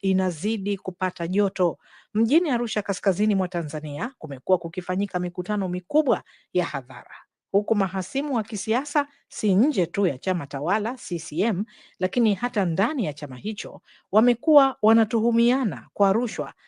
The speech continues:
na matendo yasiyo sawa kwa umma. Mwenzangu Sudi Mnete amezungumza na mbunge wa jimbo la Arusha,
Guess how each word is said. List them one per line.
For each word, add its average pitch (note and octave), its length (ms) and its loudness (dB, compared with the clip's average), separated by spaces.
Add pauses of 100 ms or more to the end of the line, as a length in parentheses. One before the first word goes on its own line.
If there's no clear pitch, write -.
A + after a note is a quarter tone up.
(100)
na F3+ 100 0
matendo F#3 420 0
yasiyo F#3 320 -2
sawa C#3+ 400 -4
kwa - 200 -8
umma. C3+ 340 -10 (360)
Mwenzangu E3 640 -4
Sudi A3 340 -4
Mnete B3+ 480 -2 (300)
amezungumza A3+ 720 0
na G#3+ 120 0
mbunge A3+ 580 -2
wa D3 200 -6
jimbo A#3 360 -4
la A3 180 -4
Arusha, B3 480 -4